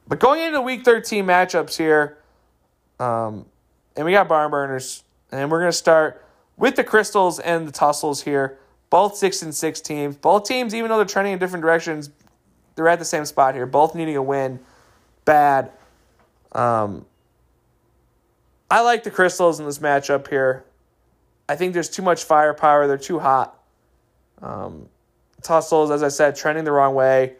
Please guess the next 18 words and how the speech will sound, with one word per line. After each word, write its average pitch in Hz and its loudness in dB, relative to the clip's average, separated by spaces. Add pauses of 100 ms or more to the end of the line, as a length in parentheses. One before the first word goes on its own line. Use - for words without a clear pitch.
(560)
Um, 104 -10
give 160 -2
me 196 2
the 185 0
Crystals 175 0
here. 147 0 (520)
I 135 0
think 156 -4
they, 139 2
you 135 -8
know, 135 0
they, 135 -6 (200)
they 143 -2
move 143 0
on 135 4
to 131 -10
four 131 0
games, 123 -6